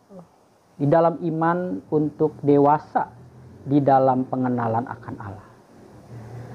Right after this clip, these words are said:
Artinya, saudara, kalau kita belajar setia kepada gereja lokal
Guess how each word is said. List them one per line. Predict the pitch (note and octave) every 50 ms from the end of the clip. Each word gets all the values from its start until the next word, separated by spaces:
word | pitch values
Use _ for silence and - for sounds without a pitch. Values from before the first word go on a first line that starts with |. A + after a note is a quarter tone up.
| - - - - - - -
Artinya, | - E3+ - - - E4+ E4+ G#3 F#3+ -
saudara, | - D#3+ - - - B2+ A2+ G#2+ G2+ G2 G#2+ C3 D#3 - - _ _ _ _ _ _ _ _ _
kalau | A2+ A#2+ A#2+
kita | - - - - F#3+
belajar | F3 F#3 G3 A3 A#3 G3+ A3 G#3+
setia | - - G3+ - - G3+ F#3+ F#3+ G3+ G3+ G#3 G#3+ - - - - - - -
kepada | - F#3+ - - F3+ F3 E3 F3 F3 E3
gereja | D#3 D#3+ E3 E3 E3 E3+ D#3+ F#3 F3+
lokal | F3 E3+ E3 D#3 D3+ - - - F3 F3 F3+